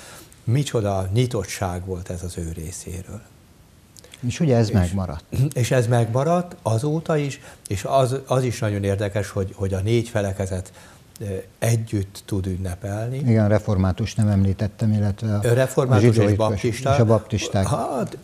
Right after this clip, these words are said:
Speaker 1: igen, a zsidó hitközséggel is jó
Speaker 2: És,
Speaker 1: kapcsolatunk
Speaker 2: és
Speaker 1: van.
Speaker 2: ráadásul igen, tehát ez
Speaker 1: Igen.
Speaker 2: már az ötödik, ha úgy
Speaker 1: Ö,
Speaker 2: tetszik.
Speaker 1: hát még tudnánk sorolni, mert ugyanígy a pünkösdi közösséggel is, ö, élő kapcsolatunk van.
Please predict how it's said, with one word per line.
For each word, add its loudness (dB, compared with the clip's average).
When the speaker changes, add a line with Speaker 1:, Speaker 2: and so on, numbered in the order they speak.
Speaker 1:
igen, 4
a 0
zsidó 2
hitközséggel 2
is -2
jó 0
Speaker 2:
És, -2
Speaker 1:
kapcsolatunk 4
Speaker 2:
és 4
Speaker 1:
van. 4
Speaker 2:
ráadásul 4
igen, 4
tehát 4
ez 8
Speaker 1:
Igen. 6
Speaker 2:
már 6
az 6
ötödik, 2
ha 0
úgy 2
Speaker 1:
Ö, -6
Speaker 2:
tetszik. 2
Speaker 1:
hát 0
még -2
tudnánk 2
sorolni, 2
mert -2
ugyanígy 0
a -6
pünkösdi -2
közösséggel -4
is, -6
ö, -6
élő 2
kapcsolatunk -6
van. -8